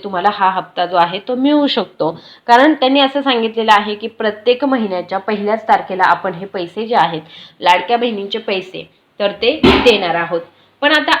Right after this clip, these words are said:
अजून एक मुद्दा असा आहे, बऱ्याच बहिणींना असं वाटतं की आमचे जानेवारीचे पैसे येऊ शकत नाही,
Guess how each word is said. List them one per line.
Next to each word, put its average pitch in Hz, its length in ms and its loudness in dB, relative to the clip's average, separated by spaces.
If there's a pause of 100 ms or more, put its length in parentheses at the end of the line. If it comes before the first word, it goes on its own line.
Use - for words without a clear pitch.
अजून 294 240 0
एक 302 180 -2
मुद्दा 247 280 2
असा 226 280 4
आहे, 180 260 2
बऱ्याच 202 480 4
बहिणींना 220 500 4
असं 196 220 0
वाटतं 185 340 -2
की 175 120 -10
आमचे 190 300 -6
जानेवारीचे 190 540 -4
पैसे 196 440 -4
येऊ 214 340 2
शकत 214 400 -4
नाही, 175 200 -8